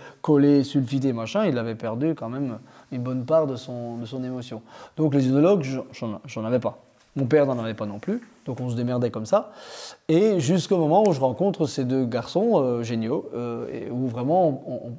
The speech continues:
on parle la même langue, quoi. Et donc, euh,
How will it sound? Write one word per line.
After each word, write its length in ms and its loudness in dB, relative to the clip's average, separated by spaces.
on 20 -8
parle 260 2
la 80 0
même 160 -2
langue, 240 -6
quoi. 140 -12
Et 80 2
donc, 260 2
euh, 640 0